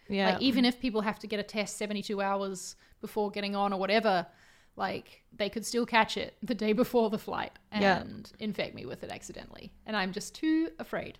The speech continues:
Speaker 2: of that at the moment. It doesn't feel worth the risk. But at some point, I would like to get to New Zealand. This summer, 'cause I'm, like, anticipating it'll be another summer not traveling, <laughs> really.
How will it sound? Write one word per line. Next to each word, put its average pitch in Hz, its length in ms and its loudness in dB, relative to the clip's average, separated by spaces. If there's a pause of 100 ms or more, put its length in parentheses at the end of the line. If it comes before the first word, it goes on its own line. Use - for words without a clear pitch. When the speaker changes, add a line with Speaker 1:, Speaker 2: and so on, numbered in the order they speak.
(140)
Speaker 2:
of - 140 -14
that - 260 -8
at 226 80 -20
the - 40 -16
moment. - 300 -14
It - 60 -20
doesn't 208 240 -10
feel 185 180 -8
worth 165 220 -10
the - 80 -14
risk. - 360 -16 (600)
But 294 120 8
at 311 80 6
some 240 160 0
point, - 220 -10 (160)
I 196 80 -8
would 196 120 -8
like 190 280 -8
to 202 300 -8
get - 180 -8
to - 100 -6
New 214 60 -2
Zealand. 220 400 -4 (560)
This - 540 0
summer, 247 480 2
'cause 269 180 -4
I'm, 220 220 2 (240)
like, 214 180 -2
anticipating 233 640 -2
it'll 247 140 -2
be 214 140 -2
another 196 260 -4
summer 208 540 -4 (880)
not 214 480 0
traveling, 277 520 2 (180)
<laughs> - 140 -18
really. 262 340 4